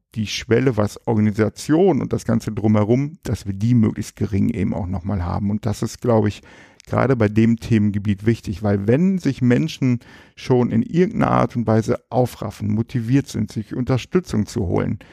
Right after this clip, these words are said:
dann glaube ich, kann es nicht sein, dass man ein halbes Jahr auf einen Termin warten muss. Dann kann es nicht sein,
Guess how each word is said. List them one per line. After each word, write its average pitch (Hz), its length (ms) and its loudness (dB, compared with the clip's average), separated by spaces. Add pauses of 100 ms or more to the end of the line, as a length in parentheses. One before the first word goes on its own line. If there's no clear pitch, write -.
(380)
dann 131 320 2
glaube 117 400 4
ich, - 360 -2
kann 147 260 2
es 156 140 -2
nicht 139 180 0
sein, 127 320 4
dass 120 180 0
man 117 240 0
ein 107 120 2
halbes 123 300 2
Jahr 117 120 2
auf 110 100 -2
einen 110 100 2
Termin 113 380 2
warten - 240 -10
muss. - 180 -16
Dann - 180 -4
kann 139 200 2
es 143 140 -4
nicht 131 160 0
sein, 135 340 4